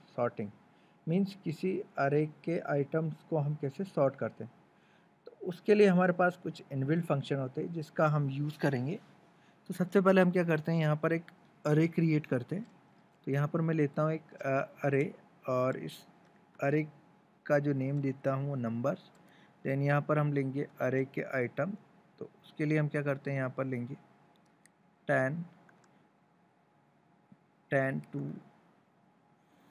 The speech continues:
five, thirty,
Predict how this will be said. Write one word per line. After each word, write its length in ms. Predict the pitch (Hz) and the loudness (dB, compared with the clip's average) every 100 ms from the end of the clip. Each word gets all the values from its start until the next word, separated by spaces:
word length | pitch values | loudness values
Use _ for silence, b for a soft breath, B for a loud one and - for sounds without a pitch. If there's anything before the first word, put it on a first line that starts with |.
| - | -4
five, 320 | - 139 131 151 - - - - _ _ _ _ _ _ _ _ _ _ _ _ _ _ _ _ - | 0 2 0 -4 -14 -20 -20 -20 _ _ _ _ _ _ _ _ _ _ _ _ _ _ _ _ -2
thirty, 400 | 147 139 143 151 | 0 0 -4 -6